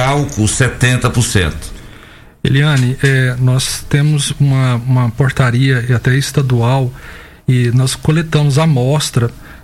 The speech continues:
Speaker 2: né, até mesmo de supermercados, né, coletamos amostras de, dos estabelecimentos e do supermercado. Então, uma vez por mês, nós mandamos essas amostras, não só a amostra, a vigilância sanitária, não só a amostra do álcool, mas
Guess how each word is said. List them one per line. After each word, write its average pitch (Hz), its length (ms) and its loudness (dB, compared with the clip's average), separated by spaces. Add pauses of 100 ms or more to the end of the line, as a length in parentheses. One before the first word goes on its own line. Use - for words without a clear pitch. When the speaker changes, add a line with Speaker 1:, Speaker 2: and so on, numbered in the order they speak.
Speaker 2:
né, 123 280 0 (100)
até 123 260 2
mesmo 175 280 0
de 160 80 0
supermercados, 180 1040 0
né, 139 300 0
coletamos 127 380 0
amostras 127 560 0
de, 120 260 0 (440)
dos 123 100 2
estabelecimentos 135 640 0
e - 20 2
do 143 80 0
supermercado. 147 680 0 (520)
Então, 139 460 0
uma 190 220 2
vez 151 260 2
por 131 220 0
mês, 151 520 0 (100)
nós 127 200 2
mandamos 147 640 0
essas 131 280 2
amostras, 127 640 0 (520)
não 247 160 2
só 196 220 2
a 175 40 2
amostra, 143 400 2
a - 20 0
vigilância 135 340 2
sanitária, 151 300 2
não 220 80 2
só 214 100 -8
a 202 60 4
amostra 165 220 0
do 135 140 2
álcool, 214 240 -2
mas 135 280 -2